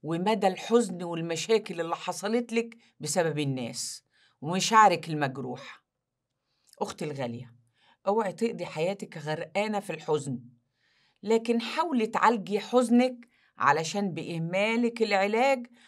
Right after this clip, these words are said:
هيزود الجرح عمق وتلتهب نيران حزنك.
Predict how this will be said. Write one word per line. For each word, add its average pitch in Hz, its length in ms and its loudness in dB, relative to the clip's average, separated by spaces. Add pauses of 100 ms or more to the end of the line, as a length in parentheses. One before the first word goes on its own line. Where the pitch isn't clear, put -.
(140)
هيزود 165 640 2
الجرح 208 720 -2 (100)
عمق 247 640 2 (240)
وتلتهب 190 760 2
نيران 226 840 4
حزنك. 156 800 -4